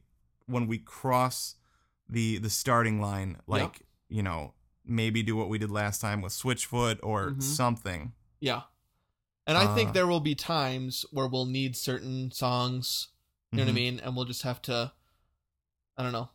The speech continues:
Speaker 2: coordinate that with each other. That's fine with me.
Speaker 1: Yeah. Sweet. Okay, this is gonna be, this is gonna be sweet. We should also listen to a movie.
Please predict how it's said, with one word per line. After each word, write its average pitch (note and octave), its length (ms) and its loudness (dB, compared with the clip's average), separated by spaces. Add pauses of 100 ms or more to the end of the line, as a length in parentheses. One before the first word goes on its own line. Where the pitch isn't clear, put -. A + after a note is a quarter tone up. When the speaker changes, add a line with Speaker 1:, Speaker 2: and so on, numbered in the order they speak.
(300)
Speaker 2:
coordinate B2 500 0
that A#2 200 2
with - 140 -4
each - 140 -8
other. A#2+ 400 -2
That's C3+ 180 -2
fine B2+ 180 0
with A#2 100 -4
me. A#2 260 -2 (260)
Speaker 1:
Yeah. G2+ 220 -2 (720)
Sweet. - 640 -10 (680)
Okay, G2 260 -4 (120)
this A2+ 100 -6
is A2+ 60 -4
gonna B2 160 0
be, G2+ 80 -4 (300)
this G#2 100 -10
is B2 60 -6
gonna B2+ 120 2
be G#2 80 -2
sweet. G#2+ 380 -6
We C3 100 -2
should E3 160 -4
also C3 440 0
listen A#2 320 -2
to G#2+ 100 0
a G#2+ 60 0
movie. G2+ 460 -4